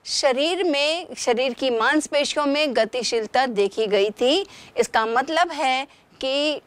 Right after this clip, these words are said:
अगर मस्तिष्क डेड हो गया तो बाकी बा-, जो मसल्स का जो स-, अ, संवेदनाएं को लेने ले जाने का काम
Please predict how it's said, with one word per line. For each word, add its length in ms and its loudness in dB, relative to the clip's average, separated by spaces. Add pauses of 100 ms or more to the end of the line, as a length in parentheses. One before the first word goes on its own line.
(300)
अगर 480 2
मस्तिष्क 540 -6
डेड 440 2
हो 140 6
गया 360 0
तो 500 -2 (320)
बाकी 840 0
बा-, 420 0
जो 160 4
मसल्स 460 -4
का 160 -2
जो 240 2
स-, 140 -6
अ, 220 -4 (600)
संवेदनाएं 880 0 (180)
को 80 -2
लेने 340 2
ले 120 2
जाने 320 0
का 220 0
काम 340 0